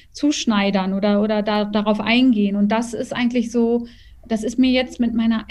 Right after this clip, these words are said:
in der Arbeit mit Sosu wieder bewusst geworden, einen Gang zurückzuschalten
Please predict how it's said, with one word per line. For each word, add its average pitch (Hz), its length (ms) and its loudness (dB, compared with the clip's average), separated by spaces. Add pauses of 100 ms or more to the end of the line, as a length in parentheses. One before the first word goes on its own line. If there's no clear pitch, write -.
(120)
in 226 60 -2
der 220 180 -2
Arbeit 233 320 -2
mit 240 180 4
Sosu 302 380 0
wieder 233 160 2
bewusst 202 500 -2
geworden, 190 600 -6 (280)
einen 220 200 2
Gang 262 320 2
zurückzuschalten 233 960 -4